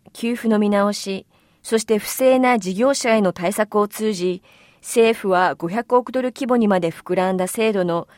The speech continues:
支出を抑えたい考えです。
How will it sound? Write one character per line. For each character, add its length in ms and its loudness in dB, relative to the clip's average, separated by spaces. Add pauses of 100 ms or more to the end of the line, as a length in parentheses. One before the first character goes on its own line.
(200)
支 160 -6
出 320 -4
を 200 2
抑 280 -4
え 60 -4
た 120 -2
い 60 -4
考 280 -6
え 100 -4
で 180 -10
す。 220 -18